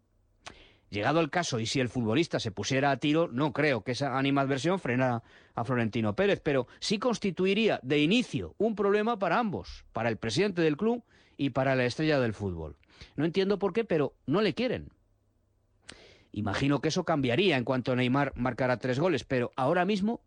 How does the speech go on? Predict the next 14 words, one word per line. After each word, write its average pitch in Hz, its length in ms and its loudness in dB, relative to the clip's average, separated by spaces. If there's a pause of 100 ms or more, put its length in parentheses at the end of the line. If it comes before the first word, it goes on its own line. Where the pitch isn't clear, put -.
(120)
no 208 240 2
le 151 120 2
quieren. - 360 -16 (180)
La 113 120 -4
afición 151 300 0
del 147 120 2
Real 170 160 2
Madrid 165 320 0
quiere 202 380 0
a 127 180 -4
Kylian 202 500 0
Mbappé, 120 560 0 (600)
que 143 200 2
es - 220 -4